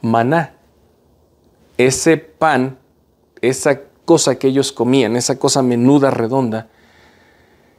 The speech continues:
en la traducción maná significa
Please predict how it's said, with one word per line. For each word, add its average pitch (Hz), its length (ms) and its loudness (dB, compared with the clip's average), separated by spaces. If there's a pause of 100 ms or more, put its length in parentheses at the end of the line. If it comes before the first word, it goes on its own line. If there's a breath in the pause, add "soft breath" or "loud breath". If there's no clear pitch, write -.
(240 soft breath)
en 123 360 0 (120)
la 113 160 0
traducción 120 720 -2 (200)
maná 113 800 0 (580)
significa 110 720 -8